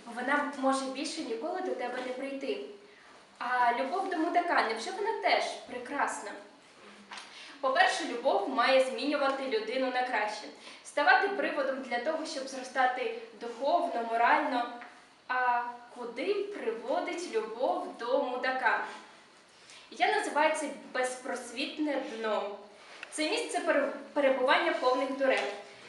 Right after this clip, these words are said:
Дно, на якому розкидані клаптики втрачених страждань, порожні пляшки від спиртного, недопалки та попіл від цигарок, залишки колишньої радості. І десь там лежить собі повна дурепа серед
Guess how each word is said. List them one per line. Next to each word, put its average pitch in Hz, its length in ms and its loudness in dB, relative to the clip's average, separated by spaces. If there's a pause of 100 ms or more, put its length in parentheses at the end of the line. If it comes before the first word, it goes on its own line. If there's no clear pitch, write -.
(260)
Дно, 415 200 2
на 370 80 6
якому 311 360 6
розкидані 285 760 0
клаптики 277 420 2
втрачених 269 560 2
страждань, 285 760 0
порожні 262 380 4
пляшки 240 440 -2
від 262 200 -8
спиртного, 294 680 -2 (220)
недопалки 294 560 0
та 262 160 -2
попіл 269 320 0 (120)
від 254 160 -6
цигарок, 247 440 -2 (320)
залишки 254 440 0
колишньої 214 560 -2
радості. 202 520 -4 (840)
І - 160 -8
десь 440 200 2
там 294 400 2
лежить 381 460 4
собі 311 220 -2
повна 285 500 0
дурепа 285 440 6
серед 269 340 -2